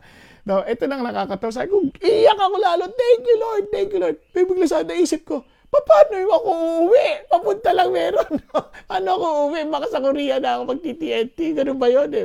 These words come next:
Siyempre, hindi na papayag si Lord doon. And pag-uwi ko, ito ang amazing, yung kuya ko, ano yung kuya ko, um, mabait yun at, pero maingat sa pera yun. Alam niyo ba ang biglang sabi niya, "Oh, ano to?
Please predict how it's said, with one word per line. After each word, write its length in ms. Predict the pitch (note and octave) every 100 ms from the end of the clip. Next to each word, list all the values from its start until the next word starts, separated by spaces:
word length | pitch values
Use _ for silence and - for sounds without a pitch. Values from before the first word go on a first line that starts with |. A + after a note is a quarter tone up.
| F#3
Siyempre, 320 | - A3 D#4+
hindi 120 | C#4 F#3+
na 120 | F3+
papayag 440 | G3 F#3+ F3 F3
si 80 | F#3+
Lord 220 | E3+ E3
doon. 160 | F#3+ F3+ - _ - _ - _ _
And 240 | D#4+ E4 - _ _
pag-uwi 500 | D#4 D#4+ E4+ A#4 A#4
ko, 340 | C4+ A#3 B3+ _ _
ito 220 | - A#4 A#4 G4+
ang 160 | C#4
amazing, 400 | C4 C4 D#4 D4
yung 160 | F#4 -
kuya 400 | A4+ A#4 C#4 -
ko, 320 | F#3+ F#3+ G3
ano 140 | G#3 A#3
yung 160 | A#3+
kuya 240 | A3+ G#3 E3+
ko, 240 | F3+ D#3
um, 240 | C#3 C3 -
mabait 420 | D3+ C#3+ D3+ G3 -
yun 320 | F3+ F3 E3
at, 160 | C3+ - _ _ _ _ _ _ _ _
pero 320 | A3+ A3 G3 - _
maingat 560 | - F#3+ - C4+ C4 A#3
sa 160 | - -
pera 320 | D3+ C3+ C3
yun. 320 | D3 D3 C3 _ _ _ _ _
Alam 280 | - C5 C5
niyo 120 | A4+ F#4+
ba 160 | E4+
ang 80 | D#4+
biglang 300 | D#4 D4+ C#4+
sabi 240 | C4 B3+ C4+
niya, 80 |
"Oh, 300 | - F#4+ - _ _ _ _ _ _ -
ano 160 | F4 G#4
to? 400 | E4 G3+ D#3